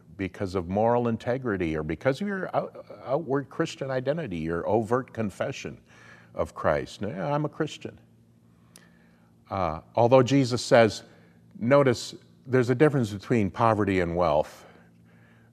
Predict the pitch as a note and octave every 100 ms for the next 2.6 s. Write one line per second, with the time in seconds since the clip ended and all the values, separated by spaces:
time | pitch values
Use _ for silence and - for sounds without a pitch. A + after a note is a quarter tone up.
0 | _ - A#2+ A#2 A2+ B2+ - B2+ A#2 G#2
1 | A2 G2 G2 - A#2+ G#2 F#2 E2 D#2 D#2
2 | C#2+ - G#1 - -